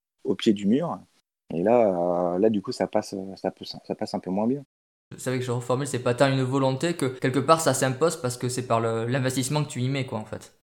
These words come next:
Speaker 1: Ouais, voilà, c'est, euh, bah après, on va en reparler plus tard sur les différents projets de l'asso, mais, euh, parce qu'il y en a un pour lequel je suis effectivement chef de projet. Et là, effectivement, c'est, euh, il y avait besoin d'un, d'un chef de projet, enfin, de prendre, prendre la relève.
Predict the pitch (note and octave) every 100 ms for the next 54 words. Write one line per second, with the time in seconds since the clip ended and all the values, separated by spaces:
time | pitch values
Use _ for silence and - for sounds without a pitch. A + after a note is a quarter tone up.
0 | _ G#2+ A2 A#2 G#2+ G2+ - G2+ F#2 F2+
1 | F#2 G2 G#2+ - C3 A2+ G2 G2 F#2+ G2+
2 | G2+ G2 G2+ A#2+ A2 - F2 F2+ F#2 -
3 | F#2+ - F#2+ F#2+ G2 G2 C3 B2 G#2+ F2+
4 | F2 - - G2 G2 G#2 G#2+ A#2 A2+ -
5 | F#2+ G2 G2 G#2 - F2 F2+ - G2+ G#2
6 | - F2+ F#2 - F#2 A#2 C#3 _ _ -
7 | G2+ A#2+ A#2+ F#2+ G#2+ A#2+ A#2 G2 F#2 F2+
8 | F2 F2+ F2+ - - - - - F2+ G2
9 | G2+ G2+ G#2 A2 A2+ G2 F#2+ F#2 F#2 -
10 | - F#2 F#2 G#2 F#2+ F#2 - F#2+ F#2+ G2+
11 | F#2 F2+ F#2 - G2+ F#2 F2 F2 - F#2+
12 | F2 F2 G#2+